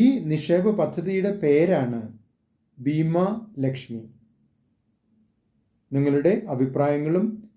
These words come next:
നിർദ്ദേശങ്ങളും ഫോണിൽ അറിയിക്കുക.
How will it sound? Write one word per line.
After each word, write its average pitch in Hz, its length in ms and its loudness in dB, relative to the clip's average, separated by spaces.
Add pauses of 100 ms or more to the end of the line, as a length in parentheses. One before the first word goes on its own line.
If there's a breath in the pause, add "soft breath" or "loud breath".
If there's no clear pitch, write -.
നിർദ്ദേശങ്ങളും 156 760 -2 (1160)
ഫോണിൽ 160 380 4
അറിയിക്കുക. 147 480 -2